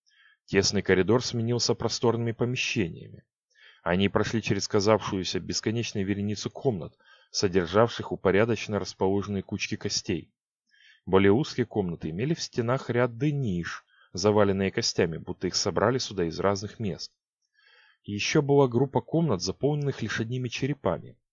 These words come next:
Келлен оценил их количество во многие тысячи. Они были уложены аккуратными рядами в больших нишах, каждый череп с затылком к стене.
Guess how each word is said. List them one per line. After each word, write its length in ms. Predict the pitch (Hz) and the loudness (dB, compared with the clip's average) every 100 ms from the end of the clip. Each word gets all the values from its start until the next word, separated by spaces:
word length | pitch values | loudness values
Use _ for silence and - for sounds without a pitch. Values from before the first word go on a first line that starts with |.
| _ _ _ _ _ _ - - | _ _ _ _ _ _ -20 -2
Келлен 320 | 104 95 92 | 2 4 2
оценил 400 | 95 - 98 101 | -2 -2 0 0
их 80 | 90 | 0
количество 540 | - 95 113 104 - | -2 -2 -2 -4 -6
во 140 | 85 95 | 0 0
многие 400 | 95 104 104 131 | 2 -2 -2 -4
тысячи. 560 | - 90 - - - _ _ _ _ - - | -4 -8 -8 -10 -12 _ _ _ _ -20 -8
Они 260 | 85 90 | -4 -2
были 200 | 85 95 | 2 4
уложены 400 | 92 95 92 92 | 6 4 2 0
аккуратными 600 | 92 98 95 98 - 92 | -6 -4 0 0 0 -2
рядами 360 | 90 82 113 127 | 0 2 0 0
в 80 | 101 | 0
больших 360 | 98 - 117 | -2 -2 -4
нишах, 480 | 147 139 - - - _ _ - _ | -2 -2 -4 -8 -16 _ _ -20 _
каждый 340 | 107 92 90 | 4 4 2
череп 360 | 85 - 123 135 | -2 0 0 0
с 40 | |
затылком 460 | 113 101 104 101 113 | -4 -2 -2 -2 -6
к 80 | - | -6
стене. 480 | - 123 98 - | -6 -6 -6 -8